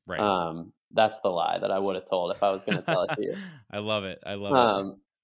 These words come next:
Speaker 2: but, but, yeah, I think the, it, I just, the surf thing was just interesting to me, and it was attractive to me, and I knew that I wanted to kinda shake my life up, and that was,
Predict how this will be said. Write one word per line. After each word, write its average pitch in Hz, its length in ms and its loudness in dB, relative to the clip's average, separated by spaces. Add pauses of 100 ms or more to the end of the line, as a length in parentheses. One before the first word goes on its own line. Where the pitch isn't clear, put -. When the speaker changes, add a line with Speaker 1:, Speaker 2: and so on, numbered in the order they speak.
(160)
Speaker 2:
but, 143 380 10 (420)
but, 170 140 10
yeah, 185 180 8
I 123 120 6
think 185 460 0 (200)
the, 139 480 8 (120)
it, - 220 -2 (640)
I 139 100 8
just, 175 260 0 (200)
the 135 180 2
surf 160 340 2
thing 175 140 0
was 156 160 0
just - 280 -2
interesting 85 640 -10
to - 100 -12
me, 82 160 -8
and 87 100 -6
it 98 60 -2
was 98 160 0
attractive 104 560 2
to 107 100 -4
me, 101 120 -2
and 95 120 -2
I 98 80 -2
knew 113 280 2
that 117 140 6
I 110 100 10
wanted 104 300 2
to 107 60 0
kinda 104 280 0
shake 107 360 -2
my 104 140 2
life 104 320 2
up, 156 200 4
and 107 160 2
that 101 180 2
was, 101 420 0